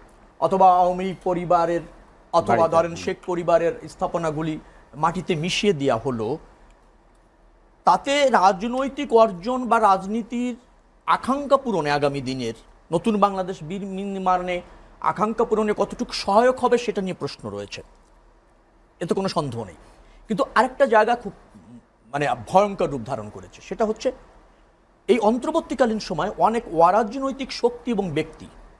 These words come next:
Speaker 1: রাতারাতি রাজনৈতিক বোদ্ধা এবং রাজনৈতিক ব্যক্তিত্বে পরিণত হতে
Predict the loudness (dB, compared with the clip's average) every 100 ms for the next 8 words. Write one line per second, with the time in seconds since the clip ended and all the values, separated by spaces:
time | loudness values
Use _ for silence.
0 | _ _ _ 2 4 6 6 6 4 0
1 | 2 2 0 -6 -6 -8 -4 0 0 0
2 | 2 2 2 2 4 4 2 -6 -6 -8
3 | -10 -20 _ _ -20 _ 2 4 4 0
4 | -10 -6 -6 -6 -12 -14 -14